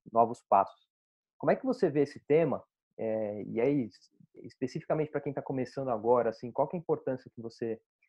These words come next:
olha, né, que você tem sobre networking? E se você pode dar algum insight de como fazer, né? Porque às vezes a gente acha que é,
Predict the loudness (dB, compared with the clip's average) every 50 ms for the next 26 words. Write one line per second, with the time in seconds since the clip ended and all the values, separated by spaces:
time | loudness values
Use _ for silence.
0 | _ _ _ -4 2 4 6 6 6 6 4 2 0 -4 -4 -6 -6 -8 -10 -12
1 | -10 -6 -6 -6 -4 -4 -6 -4 -4 -4 -4 -4 -6 -8 _ -10 -8 -8 -6 -4
2 | -4 -4 -6 -6 -6 -2 2 2 2 0 -2 -8 -12 -12 _ _ _ _ _ _
3 | -18 -12 -6 -4 -2 -2 0 6 6 6 6 6 6 8 8 8 8 6 4 2
4 | 2 0 4 8 10 10 10 8 6 0 -4 -4 0 2 2 2 2 0 4 6
5 | 6 6 8 6 4 4 2 0 -4 0 2 2 2 0 -2 -6 -4 -2 -2 -2
6 | -2 -2 -2 -4 -4 0 2 6 6 6 6 4 -2 -4 0 2 4 6 4 4
7 | 2